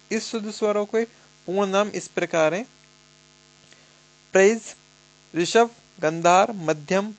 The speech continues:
पंचम, वैरव, निषाद। ये हमारे शुद्ध स्वर होते हैं। कुछ किसी स्वर की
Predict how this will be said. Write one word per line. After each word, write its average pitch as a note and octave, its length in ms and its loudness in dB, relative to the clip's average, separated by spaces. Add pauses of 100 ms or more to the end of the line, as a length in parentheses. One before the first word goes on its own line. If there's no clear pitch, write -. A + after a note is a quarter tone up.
पंचम, F3+ 500 -2 (600)
वैरव, F3 400 4 (520)
निषाद। D3 480 -2 (100)
ये G3+ 160 -4
हमारे A3 440 -4 (240)
शुद्ध F#3 180 -10
स्वर F3+ 260 -2
होते F#3 260 -4
हैं। F#3+ 240 -8
कुछ A3+ 160 -10 (520)
किसी G3+ 320 -2
स्वर D3+ 440 0
की D3+ 440 -10